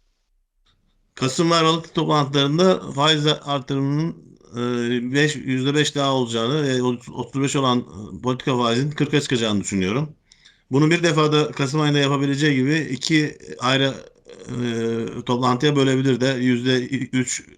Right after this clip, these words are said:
Kasım toplantısı, yüzde iki Aralık toplantısı gibi veya iki buçuk, iki buçuk şeklinde yüzde beş, e, daha yılbaşına kadar artış olacağını, Ocak, Şubat, Mart aylarında herhangi bir artış söz konusu olmayacak.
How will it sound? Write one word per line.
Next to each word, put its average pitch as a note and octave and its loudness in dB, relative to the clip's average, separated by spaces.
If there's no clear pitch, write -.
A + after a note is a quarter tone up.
Kasım B2+ -2
toplantısı, A#2+ -2
yüzde B2 2
iki B2 0
Aralık C3 0
toplantısı A#2 -2
gibi B2 0
veya B2 2
iki C3 0
buçuk, C3 0
iki B2 0
buçuk B2 -2
şeklinde C3 0
yüzde B2+ 0
beş, C#3+ 2
e, A#2+ -2
daha C#3 2
yılbaşına B2+ -2
kadar A2+ -2
artış A2+ -4
olacağını, C#3 -2
Ocak, C3+ 0
Şubat, D3 0
Mart C#3 -4
aylarında C3+ 0
herhangi C3+ 0
bir B2+ 0
artış A2+ -2
söz - -4
konusu A#2 -4
olmayacak. C#3+ 2